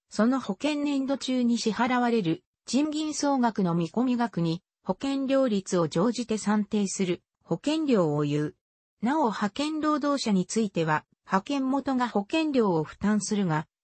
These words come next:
労災保険については、派遣先の作業実態に基づいて、事業の種類を決定し、雇用保険については原則として、一般の事業として、保険料率を要する、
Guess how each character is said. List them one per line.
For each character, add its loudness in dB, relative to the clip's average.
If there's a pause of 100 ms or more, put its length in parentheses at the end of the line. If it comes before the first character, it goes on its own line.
労 2
災 -4
保 -4
険 -2
に 4
つ -2
い 0
て -2
は、 0 (200)
派 -4
遣 -2
先 -2
の 0
作 0
業 2
実 -4
態 0
に 2
基 0 (180)
づ 0
い 2
て、 -6 (220)
事 0
業 2
の 2
種 -2
類 2
を 2
決 -4
定 -2
し、 -4 (240)
雇 0
用 2
保 -2
険 0
に 2
つ -2
い 0
て -2
は -2
原 0
則 -6
と -2
し -6
て、 -2 (240)
一 -2 (100)
般 -2
の -4
事 -2
業 0
と -2
し -10
て、 -2 (220)
保 -2
険 0
料 0
率 -2
を 2
要 4
す -2
る、 -2